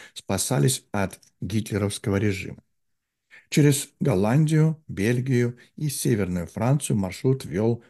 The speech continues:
в Париж, и там разделялся. Из Парижа одна линия вела через Лион к побережью Средиземного моря,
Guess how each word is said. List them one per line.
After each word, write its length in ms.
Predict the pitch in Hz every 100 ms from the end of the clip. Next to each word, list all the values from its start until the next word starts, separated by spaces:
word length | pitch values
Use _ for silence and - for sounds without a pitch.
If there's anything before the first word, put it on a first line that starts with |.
| _
в 120 | _
Париж, 540 | - 104 87 87 - -
и 40 |
там 360 | - 135 165 - _ -
разделялся. 720 | 120 120 95 87 78 - - _ _ _ _ _ _ _
Из 120 | 104
Парижа 440 | - 117 107 98 104
одна 220 | 107 104
линия 320 | 101 98 95
вела 320 | 95 95 92
через 340 | 90 92 90 90
Лион 460 | 87 101 92 87 - _ _
к 100 | -
побережью 560 | 110 104 104 101 92
Средиземного 800 | 90 95 98 98 98 95 87 78
моря, 480 | 80 87 127 175 180